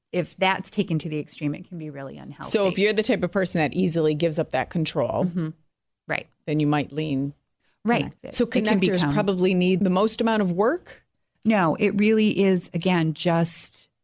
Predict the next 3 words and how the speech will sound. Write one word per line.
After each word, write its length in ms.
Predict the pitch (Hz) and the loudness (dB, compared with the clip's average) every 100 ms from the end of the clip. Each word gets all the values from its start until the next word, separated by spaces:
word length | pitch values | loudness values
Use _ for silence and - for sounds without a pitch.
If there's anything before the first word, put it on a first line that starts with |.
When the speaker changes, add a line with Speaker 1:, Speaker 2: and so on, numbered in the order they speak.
| _ _ _ _ | _ _ _ _
Speaker 1:
raising 440 | 185 175 180 185 196 | -2 2 2 2 2
awareness 640 | 175 170 170 165 160 - - | 2 2 2 2 -2 -8 -4
and, 640 | 170 156 156 160 156 - | 0 2 2 2 -2 -6